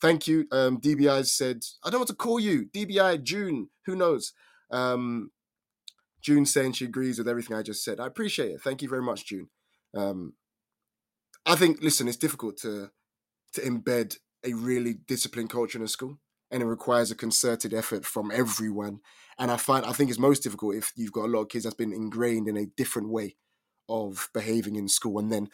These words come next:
someone else comes in trying to change everything. That is hard. I'm fortunate to work in a school where we've been disciplined from the ground up. We've only been around for a few years.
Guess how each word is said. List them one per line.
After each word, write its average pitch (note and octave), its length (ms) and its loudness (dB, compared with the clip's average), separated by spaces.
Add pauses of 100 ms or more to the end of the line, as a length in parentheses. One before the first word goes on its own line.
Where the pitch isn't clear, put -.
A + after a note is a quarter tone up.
(140)
someone C#3+ 300 10
else B2+ 160 4
comes A#2+ 220 -2
in A#2 120 0
trying A#2 260 2
to A2 120 0
change B2+ 340 2
everything. G2+ 400 -6 (320)
That - 260 4
is G#2+ 180 -2
hard. A2+ 580 -2 (560)
I'm C3+ 240 4
fortunate B2 400 2
to A2+ 80 -4
work A2+ 160 -2
in A2 80 -4
a G#2+ 40 -4
school A2 220 -2
where G#2 140 0
we've G#2+ 160 -4
been G#2+ 140 -6
disciplined A2+ 280 -6
from G2+ 140 -10
the G2+ 60 -6
ground G2+ 360 -4
up. G#2 160 -4
We've A2 140 -6
only A2 120 -2
been G#2+ 140 -6
around A#2+ 220 0
for A2 100 -6
a G2+ 60 -8
few G#2+ 160 -6
years. G2 460 -4